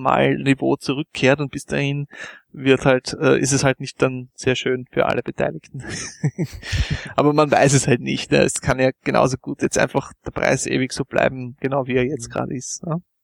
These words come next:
Speaker 2: Mhm.
Speaker 1: Aber er meint, es gibt kein permanent hohes Plateau. <laughs>
Speaker 2: Ach ja. Hm. Ja, vielleicht noch kurz zu-, zum Max Kaiser, das, der wurde ja, äh, von einigen dann auch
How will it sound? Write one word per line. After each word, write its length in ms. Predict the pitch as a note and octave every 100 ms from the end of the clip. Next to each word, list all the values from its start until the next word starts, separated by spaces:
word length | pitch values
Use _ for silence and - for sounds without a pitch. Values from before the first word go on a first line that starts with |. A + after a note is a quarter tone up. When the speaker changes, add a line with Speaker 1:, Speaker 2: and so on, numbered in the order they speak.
| -
Speaker 2:
Mhm. 300 | A#2+ A#2 A#2 - _
Speaker 1:
Aber 200 | - C3
er 40 | C3+
meint, 200 | C3 C3
es 100 | C3+
gibt 180 | E3 -
kein 160 | C#3
permanent 500 | B2+ A#2+ B2 C3+ C3+
hohes 260 | B2 C3 C3
Plateau. 600 | - - - A#2+ C3 C#3+ - - D3 - - -
<laughs> 540 | - - - - _
Speaker 2:
Ach 220 | - - -
ja. 120 | - - - C3+ - _ _ _ - B2 A#2 G2 - - _
Hm. 280 | B2+ A#2 A#2 A#2+ - - - - -
Ja, 360 | A#2 G#2+ G#2+ A2+
vielleicht 280 | - A#2+ C#3
noch 80 | A#2 -
kurz 180 | C#3+ C3+
zu-, 140 | C#3 B2
zum 600 | - C3+ B2+ C3 C3 A#2+
Max 260 | A#2 -
Kaiser, 280 | - A#2 B2+
das, 180 | B2+ A#2+
der 140 | B2
wurde 180 | A#2+ B2+
ja, 500 | A#2+ A2+ A#2 - A2+
äh, 40 | A2+
von 180 | A#2+
einigen 560 | A2+ - - - G#2+ A#2+
dann 140 | A#2
auch 120 | A2